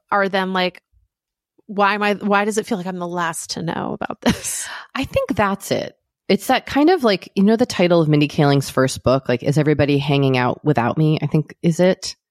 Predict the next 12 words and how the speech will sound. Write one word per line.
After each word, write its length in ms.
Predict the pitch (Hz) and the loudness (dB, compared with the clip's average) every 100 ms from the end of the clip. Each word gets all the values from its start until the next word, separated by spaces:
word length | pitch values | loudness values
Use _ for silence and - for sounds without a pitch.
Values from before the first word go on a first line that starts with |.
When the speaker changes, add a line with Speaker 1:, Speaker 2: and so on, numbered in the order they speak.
| - | -2
Speaker 2:
Like, 140 | 185 | 0
it's 140 | 311 - | 0 -2
that 160 | 208 | -6
kind 200 | - 294 | 0 2
of 140 | 247 185 | 2 2
energy 460 | 139 135 127 120 95 | 0 0 0 -4 -4
of 120 | 113 | -4
just, 200 | 123 - | -6 -6
like, 140 | 110 - _ _ | -8 -8 _ _
did 140 | 165 165 | -2 0
everybody 480 | 214 349 392 381 | 2 2 0 0
know? 640 | 262 123 113 - 139 - | 0 -2 -2 -2 -2 -2